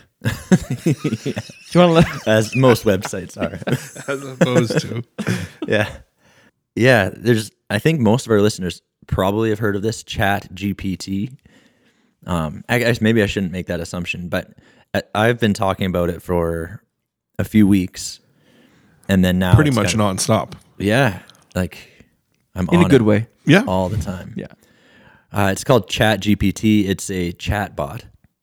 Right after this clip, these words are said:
Speaker 1: but it represents kind of a new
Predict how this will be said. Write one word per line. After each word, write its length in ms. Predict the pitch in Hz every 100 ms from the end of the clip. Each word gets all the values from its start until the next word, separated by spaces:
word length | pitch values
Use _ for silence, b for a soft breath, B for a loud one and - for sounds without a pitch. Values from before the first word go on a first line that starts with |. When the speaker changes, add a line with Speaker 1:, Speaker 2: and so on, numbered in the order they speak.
| _ _ _ _ _ _ _
Speaker 1:
but 220 | 101 92
it 280 | - 98 - _ _ -
represents 720 | 98 113 - 90 98 92 -
kind 180 | 104 90
of 80 | -
a 100 | 90
new 540 | 87 95 98 95 90